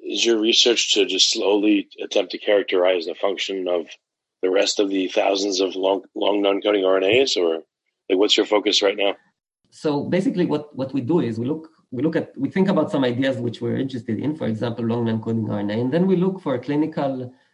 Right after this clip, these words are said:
Speaker 2: relevance because we, we study cancer biology. This is also our, our biological model. And so we look at cancer data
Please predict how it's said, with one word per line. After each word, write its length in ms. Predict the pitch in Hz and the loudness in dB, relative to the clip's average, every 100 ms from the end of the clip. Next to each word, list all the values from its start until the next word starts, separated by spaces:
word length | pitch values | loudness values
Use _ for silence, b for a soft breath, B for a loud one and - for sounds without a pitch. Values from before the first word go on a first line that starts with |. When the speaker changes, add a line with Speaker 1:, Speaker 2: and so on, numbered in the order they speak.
| - | -4
Speaker 2:
relevance 500 | 131 131 107 - - | 0 0 -2 -8 -10
because 320 | 110 131 123 | -10 -8 -6
we, 180 | 117 123 | -6 -6
we 80 | 120 | -8
study 320 | 120 139 135 | -6 -6 -6
cancer 400 | 127 135 135 139 | -4 -4 -4 -6
biology. 500 | 123 127 151 135 147 | -4 -2 -2 -2 -2
This 220 | 117 117 127 | -4 -6 -8
is 260 | 110 110 - | -10 -10 -10
also 360 | 113 - 127 117 | -8 -8 -8 -6
our, 300 | 123 117 - b b b _ | -6 -8 -12 b b b _
our 120 | 120 | -6
biological 520 | 110 113 120 117 - 120 | -4 -2 -4 -4 -6 -2
model. 500 | 139 160 151 135 117 | 0 0 0 -2 -4
And 260 | 113 110 b b b _ | -6 -10 b b b _
so 140 | - | -8
we 100 | 135 | -4
look 160 | 165 196 | -2 -2
at 140 | - | -4
cancer 280 | 170 156 143 | -4 -4 -6
data 500 | 120 131 127 107 | -6 -4 -4 -6